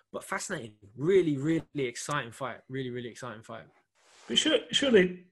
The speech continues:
Speaker 2: Joe Joyce is not daft, right? He knows that Daniel Dubois can hit, uh, as, as hard as he can. So,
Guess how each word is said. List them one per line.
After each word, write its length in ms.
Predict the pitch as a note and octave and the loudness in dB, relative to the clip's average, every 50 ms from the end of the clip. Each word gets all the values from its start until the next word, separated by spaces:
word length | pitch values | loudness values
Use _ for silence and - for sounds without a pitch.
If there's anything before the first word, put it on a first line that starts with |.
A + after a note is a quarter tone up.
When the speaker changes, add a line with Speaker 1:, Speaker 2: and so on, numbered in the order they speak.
| _ - | _ -2
Speaker 2:
Joe 200 | - B3+ B3 - | 2 2 2 6
Joyce 500 | - G3+ F#3+ E3+ D3 C#3+ - - - - _ _ _ _ _ _ _ _ _ - | 6 8 8 8 8 6 2 -4 -10 -16 _ _ _ _ _ _ _ _ _ -4
is 100 | F3+ E3+ | 0 2
not 240 | F3+ E3+ - F3 E3 | 4 4 4 4 6
daft, 320 | D3+ C#3+ - - - - - | 6 6 6 4 2 0 0
right? 100 | - C#3+ | 4 6
He 100 | F#3+ F#3+ | 6 8
knows 320 | F#3+ F#3+ F3+ E3+ D3+ - | 8 8 8 8 6 2
that 100 | F3 D3 | 4 4
Daniel 220 | E3 D3+ D3 C#3 | 6 6 6 4
Dubois 300 | C#3+ C3+ - D#3+ C#3 - | 2 4 4 4 4 4
can 140 | - - - | 2 -2 -2
hit, 240 | - - C#3+ - - - - _ _ _ _ _ _ _ _ _ - _ _ _ _ - | 2 2 2 2 0 -6 -18 _ _ _ _ _ _ _ _ _ -20 _ _ _ _ -8
uh, 60 | F#3 - - - - - - | -8 -8 -8 -12 -16 -4 2
as, 220 | F3+ E3+ D#3+ - | 2 2 4 4
as 140 | - E3 C#3 | 0 0 2
hard 220 | - D#3 D3+ C#3 C#3 | 6 6 6 6 6
as 80 | - | 2
he 80 | D3+ C#3 | 0 -2
can. 400 | - - D3+ C#3 C#3+ C#3+ - - - - _ _ _ _ _ _ - | 0 2 2 2 2 0 -4 -10 -14 -20 _ _ _ _ _ _ 2
So, 320 | - G#3 G#3 G#3 - | 6 10 10 10 8